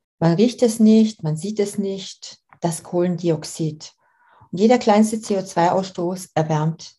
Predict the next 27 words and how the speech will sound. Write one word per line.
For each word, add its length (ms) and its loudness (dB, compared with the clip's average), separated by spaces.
die 80 -6
Erde. 440 -4
Fünf 420 -4
gute 300 0
Freunde 480 0
formieren 640 -2
die 400 -6
Kohlekumpels. 920 -6
Sie 160 -6
haben 140 4
unterschiedliche 560 0
Hintergründe 560 2
und 100 -6
Fähigkeiten 840 -2
und 160 -6
viel 200 0
Energie 440 4
für 160 0
einen 180 0
gemeinsamen 560 -2
Traum. 540 -4
Sie 180 -2
wollen 260 6
wirklich 600 4
die 100 -2
Welt 220 2
verbessern. 720 -6